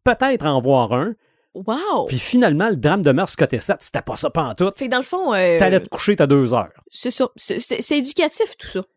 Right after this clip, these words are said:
Speaker 1: Oh, oui.
Speaker 2: Oui.
Speaker 1: Non, mais ça, comme pour la technologie,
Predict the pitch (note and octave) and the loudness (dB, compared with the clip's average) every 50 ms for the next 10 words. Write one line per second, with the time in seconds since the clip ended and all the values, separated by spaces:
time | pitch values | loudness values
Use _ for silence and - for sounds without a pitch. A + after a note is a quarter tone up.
0 | _ _ - F3+ - - F3 C#3+ C#3+ D3+ F3 A3+ D#4 E4 D#4+ - F#3 A3+ D4+ F#4+ | _ _ -6 -6 -4 -2 -2 0 2 4 6 6 6 6 4 2 2 2 2 2
1 | C3 F#3 C4+ D#4 C#4 D#3+ D3 - - D#3 - - _ _ _ _ - - - - | 2 2 2 2 2 0 0 0 -2 -2 -2 -6 _ _ _ _ -14 -14 -14 -14
2 | - - - - - B3 D3 - - - D#3 D3+ D3 C3+ - D#3+ - E3 D3+ D3+ | -16 -16 -2 2 2 4 4 2 0 2 2 2 2 4 2 0 0 2 2 4
3 | C3+ A#2 A2 A#2+ - - A3+ | 4 4 2 0 -2 0 -2